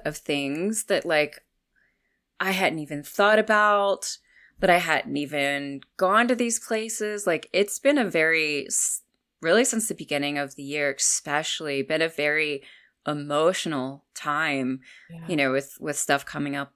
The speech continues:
Speaker 1: family, old traumas, things like that. So
Speaker 2: Yeah.
Speaker 1: that makes a lot of sense.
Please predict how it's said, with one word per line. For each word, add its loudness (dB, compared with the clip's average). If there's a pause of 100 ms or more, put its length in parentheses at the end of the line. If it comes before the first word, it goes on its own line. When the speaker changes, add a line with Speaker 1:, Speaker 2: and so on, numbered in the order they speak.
Speaker 1:
family, -4 (260)
old 0
traumas, 0
things -4
like -2
that. -2
So 0 (360)
Speaker 2:
Yeah. -14
Speaker 1:
that 0
makes -2
a -2
lot 0
of -4
sense. 0